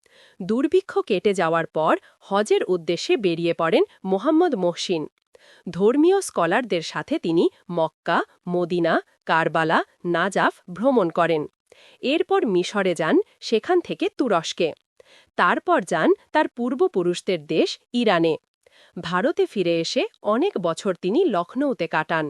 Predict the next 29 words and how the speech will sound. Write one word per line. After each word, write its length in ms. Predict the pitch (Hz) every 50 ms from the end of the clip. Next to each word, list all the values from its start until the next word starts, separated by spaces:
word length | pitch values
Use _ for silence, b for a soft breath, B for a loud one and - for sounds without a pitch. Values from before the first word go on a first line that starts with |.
| - _ _ _ _ _ b b b b b b b
প্রায় 240 | - - 302 311 311 -
আঠাশ 380 | - 175 170 - - - 359 359 -
বছর 340 | 196 180 170 - - 196 175 175
পরে 300 | - 160 156 151 180 285 403 b b b b -
আবার 300 | 180 185 190 254 359 403 370
হুগলিতে 500 | 180 196 185 170 170 185 185 - 311 349
ফিরে 300 | - - 240 262 320 330
আসেন 320 | 214 156 156 - - 294 381 -
হাজী 340 | - - 190 175 175 - 339
মোহাম্মদ 440 | 277 175 165 180 175 170 214 339 -
মহসিন। 480 | 294 226 208 185 - - - 185 165 151 123 - _ _ b b b b b b b b b
এতদিন 440 | 180 175 196 - 359 349 294 262 202 180
ধরে 260 | - - 165 175 277 339 -
অবশ্য 400 | 170 170 180 254 311 - - - 185 226 339 b b b b -
তার 140 | 294 294 294
বোন 260 | 180 156 180 196 269 311
মুন্নুজান 600 | 262 202 175 175 208 262 359 349 - 196 165 190 339 b b b b
অনেক 280 | - 175 196 254 370 403 - -
চিঠি 280 | - 196 180 - 359 392
পাঠিয়েছেন 640 | - 214 180 - - - 185 170 - - 196 160 139 - _ _
তাকে 240 | - 170 165 - 349 427 -
ফিরে 260 | - - 320 302 262
আসার 340 | 190 165 165 - - 185 175 165
জন্য। 280 | - 175 165 165 165 160 147 - - _ _ _ b b b b b b b b
নানা 340 | 190 190 190 175 190 240 330 381
দেশ 200 | 392 403 392 -
ভ্রমণ 360 | 220 170 160 180 180 214 269 294
করে 240 | - - 185 180 170
আসা 300 | 160 151 160 - - 220